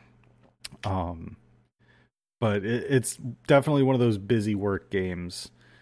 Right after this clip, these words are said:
Um, and there's only so much you can, like, you can mainline the story, but you definitely have to, like, build your character up to be able to survive, like, the boss encounters, um,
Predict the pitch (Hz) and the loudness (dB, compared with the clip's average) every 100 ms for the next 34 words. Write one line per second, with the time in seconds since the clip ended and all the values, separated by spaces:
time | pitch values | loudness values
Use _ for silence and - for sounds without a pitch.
0 | - - _ 95 90 85 - - - _ | -20 -20 _ -8 -6 -6 -8 -14 -16 _
1 | _ _ _ - 120 117 113 107 123 131 | _ _ _ -2 2 4 2 2 4 4
2 | 127 - 131 120 123 120 - 117 110 110 | 2 0 2 4 4 2 0 -2 0 0
3 | 107 101 95 - - _ _ - 120 139 | 2 2 0 -8 -20 _ _ -4 0 4
4 | 147 113 107 120 117 123 123 107 - 107 | 6 6 4 2 4 2 2 0 0 0
5 | 107 113 139 160 - _ _ - 123 113 | 2 2 2 0 -8 _ _ -2 0 0
6 | 110 117 113 127 120 110 - 120 104 92 | 0 0 0 -2 -2 -2 0 0 0 0
7 | 107 110 104 104 - 95 101 - 120 123 | -2 0 -2 -4 -2 0 0 0 2 4
8 | 131 - - _ _ _ - - - 107 | 2 -2 -20 _ _ _ -20 -20 -10 0
9 | 113 107 104 101 113 95 98 98 104 104 | 2 2 0 0 -2 0 2 2 0 0
10 | 101 - 101 90 95 95 117 101 120 123 | -2 -2 -4 0 0 0 -4 0 0 2
11 | 139 143 - - _ _ _ _ _ _ | 0 -2 -8 -16 _ _ _ _ _ _
12 | _ - 95 90 82 | _ -6 -2 -2 -4